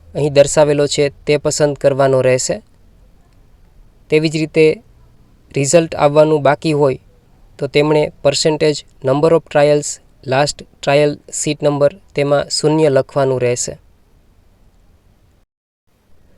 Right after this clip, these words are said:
ક્લાસમાં not applicable કરવાનું રહેશે. આમાં વયમર્યાદા શું છે? સૌપ્રથમ કઈ તારીખ ધ્યાને લેવાની રહેશે?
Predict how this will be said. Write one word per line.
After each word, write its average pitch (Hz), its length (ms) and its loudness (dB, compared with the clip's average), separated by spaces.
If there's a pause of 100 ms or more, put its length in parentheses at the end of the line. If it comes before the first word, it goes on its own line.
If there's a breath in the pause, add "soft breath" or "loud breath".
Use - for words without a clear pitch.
(200)
ક્લાસમાં 156 600 -2 (180)
not 156 180 2 (120)
applicable 143 540 -4 (120)
કરવાનું 135 440 0
રહેશે. 123 340 -2 (1080)
આમાં 160 280 2
વયમર્યાદા 165 680 4
શું 143 240 -2
છે? 156 180 -4 (680)
સૌપ્રથમ 165 560 0 (140)
કઈ 170 180 2
તારીખ 156 380 0 (160)
ધ્યાને 147 280 4
લેવાની 131 400 0
રહેશે? 123 320 -2